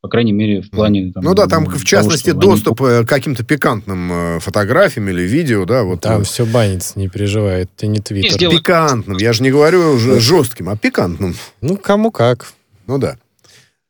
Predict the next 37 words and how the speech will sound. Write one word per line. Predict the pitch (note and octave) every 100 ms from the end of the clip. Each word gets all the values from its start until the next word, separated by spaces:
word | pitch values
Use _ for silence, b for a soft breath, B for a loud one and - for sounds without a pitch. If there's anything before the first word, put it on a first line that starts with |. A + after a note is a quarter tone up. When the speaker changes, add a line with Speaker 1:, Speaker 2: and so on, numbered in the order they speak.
| _ -
Speaker 2:
То | F3
есть, | F3
Speaker 1:
Да, | -
Speaker 2:
в |
Speaker 1:
но | -
они | A3+
Speaker 2:
принципе, | G#3+
это | G3+
Speaker 1:
сделали | D3+
Speaker 2:
нормально. | G#3 G3+ G#2 F2+ C#3+
Speaker 1:
можно... | G3+ F3 D3+ B2 _ _ _ _ _ _
Да, | A#2+ D#3+ C#3+
это | A#2+ C3
вполне | - C#3 B2+
нормально. | A#2 C#3+ F#3+ F3+ _ - C3 F#2+
Там, | F#2+ F#2+
и | F#2+ G2+ G#2 A#2
это | A#2 -
не, | B2+
не | C3+ C#3
значит, | C3 D3 -
что | -
нужна | A2 G#2+ A2+
там | G#2+ G2+ G2 B B B -
деанонимизация | A2 A#2 A#2 A#2 A#2 A#2 G#2+ G#2+
полностью | G2+ C3+ A#2 G#2 - G#2 F#2+
всех | - G#2+ -
пользователей, | D3+ B2+ G#2
потому | G2 G#2 G#2
что | - - F#2
сейчас | A2 - G2 - B B B
ни | A2
в | G#2+
одной | G#2+
стране | G2+ G#2 G2+
этого | G2 G2+ G#2+
нет, | C#3+